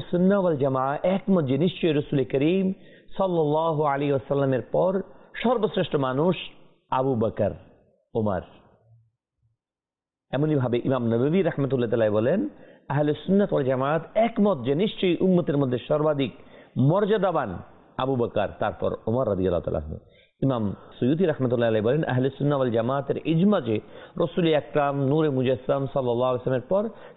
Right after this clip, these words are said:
সমস্ত মানুষের মাঝে সর্বাধিক মর্যাদাবান আবু বকর সিদ্দিক রাদিয়াল্লাহু তাআলা আনহু, অতঃপর ওমর রাদিয়াল্লাহু তাআলা আনহু, উসমান গনি রাদিয়াল্লাহু তাআলা আনহু, সাইয়েদুনা আলিউল মুর্তজা শেরে খোদা।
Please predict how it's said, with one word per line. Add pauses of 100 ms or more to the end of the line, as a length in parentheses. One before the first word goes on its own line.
(120)
সমস্ত
মানুষের
মাঝে (140)
সর্বাধিক
মর্যাদাবান (360)
আবু
বকর
সিদ্দিক
রাদিয়াল্লাহু
তাআলা
আনহু, (340)
অতঃপর
ওমর
রাদিয়াল্লাহু
তাআলা
আনহু,
উসমান
গনি
রাদিয়াল্লাহু
তাআলা
আনহু,
সাইয়েদুনা (360)
আলিউল
মুর্তজা (100)
শেরে
খোদা।